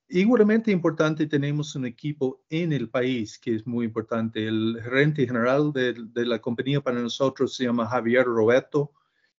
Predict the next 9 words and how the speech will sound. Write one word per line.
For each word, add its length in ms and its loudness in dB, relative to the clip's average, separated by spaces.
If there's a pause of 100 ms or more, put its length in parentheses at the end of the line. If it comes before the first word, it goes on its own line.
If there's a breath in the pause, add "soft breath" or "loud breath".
y 120 4
Javier 600 6
es 220 4
de 100 2
San 280 -4
Juan 420 -2
originalmente, 920 -2 (500)
y, 300 2
um, 420 2